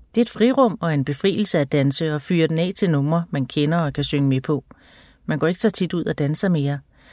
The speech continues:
Nogen spiser sammen, inden de møder op, og så griner man og har det sjovt, siger Annette Lolk. Hun er niogfyrre år og flyttede til Ålsgårde for seks år siden. I ti år drev hun danseskolen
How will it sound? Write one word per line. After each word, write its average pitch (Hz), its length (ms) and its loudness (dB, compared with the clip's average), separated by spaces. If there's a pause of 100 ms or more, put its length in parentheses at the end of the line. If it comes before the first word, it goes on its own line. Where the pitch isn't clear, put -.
(200)
Nogen 247 180 4
spiser - 380 -2
sammen, 156 320 0
inden 156 180 0
de 185 80 -2
møder 143 340 0
op, - 200 -8
og 190 80 -2
så 254 100 0
griner 214 300 2
man 180 180 2
og 151 80 0
har 139 140 -2
det 175 120 -4
sjovt, - 400 -4
siger 151 240 0
Annette 139 280 2
Lolk. 135 420 -6 (920)
Hun 233 100 6
er 262 60 8
niogfyrre 247 480 4
år 170 160 2
og 202 120 -8
flyttede 170 360 -2
til - 180 -2
Ålsgårde 196 480 -2
for 180 120 -4
seks 175 320 -2
år 135 140 -4
siden. 147 400 -2 (800)
I 214 80 0
ti 240 240 -2
år 160 180 2
drev 147 240 -2
hun 160 160 0
danseskolen 147 800 -2